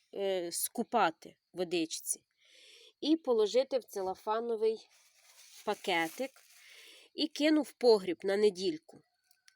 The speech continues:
Це буде в мене такий експеримент. В мене вусів багато є. Зроблю такий експеримент.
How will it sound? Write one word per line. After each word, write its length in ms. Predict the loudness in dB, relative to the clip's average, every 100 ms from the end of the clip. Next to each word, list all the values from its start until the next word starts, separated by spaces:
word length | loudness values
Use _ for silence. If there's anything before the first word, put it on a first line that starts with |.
| -4
Це 160 | -2
буде 320 | -2 -2 2
в 40 | 2
мене 260 | 4 2
такий 280 | 0 -4 0
експеримент. 720 | 0 -2 -4 -2 0 -2 -2
В 20 | -4
мене 200 | -4 -2
вусів 420 | -2 -2 -2 -4
багато 500 | -6 0 0 0 -4
є. 300 | -2 -2 -4 -8 -20 -20 -20 -20 -16
Зроблю 380 | -4 0 0 -2
такий 320 | -6 -4 0
експеримент. 880 | 0 0 -6 -4 -2 -2 -2 -6 -14